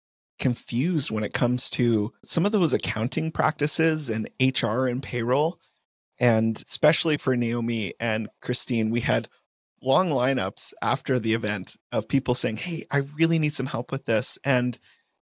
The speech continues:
when you're early in that process, like, getting those correct S O Ps in place is so key. And so I think that was, for me, that was one of the most illuminating things, was just that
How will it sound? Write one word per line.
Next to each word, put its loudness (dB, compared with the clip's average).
when 0
you're 0
early 0
in -4
that -4
process, -4
like, 0
getting 2
those 2
correct -4
S 0
O 2
Ps -4
in 0
place -6
is 2
so 0
key. -8
And 0
so 8
I 0
think -4
that -4
was, -2
for 2
me, 4
that -4
was -2
one 0
of 2
the 0
most 0
illuminating -2
things, -6
was -4
just -4
that 2